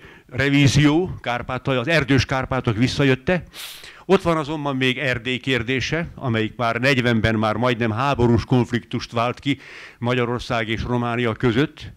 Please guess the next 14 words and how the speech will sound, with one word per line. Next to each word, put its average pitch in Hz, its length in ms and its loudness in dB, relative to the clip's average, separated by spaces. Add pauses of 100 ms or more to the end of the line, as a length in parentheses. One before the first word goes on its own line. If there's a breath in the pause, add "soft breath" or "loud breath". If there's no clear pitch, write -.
(140)
Ha 123 160 -6
nem 147 160 -4
az 113 100 -6
olaszok 135 440 -8
meg 113 140 -6
a 110 60 -6
németek, 120 500 -4
már 117 200 -6
Magyarország 117 600 -8
neki 123 240 -2
ment 104 180 -10
volna 101 320 -10
a 104 40 -10
románoknak. 104 720 -8